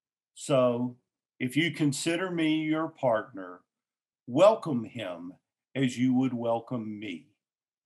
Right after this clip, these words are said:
If he has wronged you in any way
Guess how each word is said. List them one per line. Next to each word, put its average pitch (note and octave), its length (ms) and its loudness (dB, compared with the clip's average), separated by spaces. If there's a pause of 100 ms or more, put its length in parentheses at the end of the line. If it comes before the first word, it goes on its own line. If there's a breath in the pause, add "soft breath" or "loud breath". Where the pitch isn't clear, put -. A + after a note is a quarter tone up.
(160)
If C#3 200 -4
he D3 180 6
has C#3 220 2
wronged C#3 640 6
you D3 540 4
in A#2+ 320 -6 (120)
any E3+ 260 0
way - 460 -2